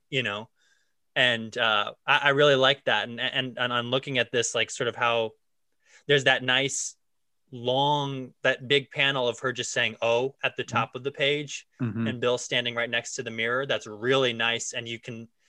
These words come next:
Speaker 1: it's so objective that that's sort of the panel that gets you, where it's like, is it her being disappointed, or is she going to start being like, you know, is she trying to be sympathetic to him?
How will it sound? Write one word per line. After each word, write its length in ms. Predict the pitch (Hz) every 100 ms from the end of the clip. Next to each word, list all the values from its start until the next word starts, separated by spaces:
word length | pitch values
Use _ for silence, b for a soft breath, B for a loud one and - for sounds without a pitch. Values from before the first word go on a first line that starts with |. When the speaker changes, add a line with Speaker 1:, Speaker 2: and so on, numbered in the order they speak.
| b
Speaker 1:
it's 160 | - -
so 180 | 156 147
objective 720 | 123 143 156 - 127 113 120
that 180 | 117 107
that's 260 | 127 131
sort 140 | 156 131
of 80 |
the 80 | 117
panel 260 | - 127 120
that 160 | 113 104
gets 280 | 165 -
you, 100 | 143
where 120 | 117 117
it's 160 | 113
like, 320 | 117 113 - _ _ _ _ _ _ _ _ _
is 220 | 143 151
it 160 | 165 160 _ -
her 200 | 160 160
being 220 | 151 147
disappointed, 600 | 143 165 151 180 185 175
or 120 | 139
is 200 | 147 160
she 160 | - 170
going 260 | 147 143 139
to 60 |
start 260 | - 139 131
being 300 | 139 131 131
like, 200 | 139 131
you 60 | 147
know, 80 | 123
is 120 | 135
she 140 | -
trying 240 | 143 147 135
to 40 |
be 80 | 131
sympathetic 680 | - 135 123 - 190 190 -
to 80 | 110
him? 240 | 107 95